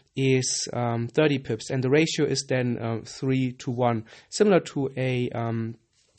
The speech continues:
to the reward to risk ratio. But the R is more of a outcome, um, outcome metric.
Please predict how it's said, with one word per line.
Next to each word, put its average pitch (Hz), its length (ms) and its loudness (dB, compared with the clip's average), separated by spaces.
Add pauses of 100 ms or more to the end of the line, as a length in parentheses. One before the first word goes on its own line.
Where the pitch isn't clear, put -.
(140)
to 143 100 -4
the 131 100 2
reward 131 260 4
to 143 100 0
risk 147 220 4
ratio. 113 380 -2 (460)
But 151 160 2
the - 120 -4
R 180 220 10
is 151 320 0
more 147 240 4
of 135 220 -2
a 127 240 -2
outcome, 131 600 2
um, 117 340 -4 (500)
outcome 131 540 0
metric. 202 480 2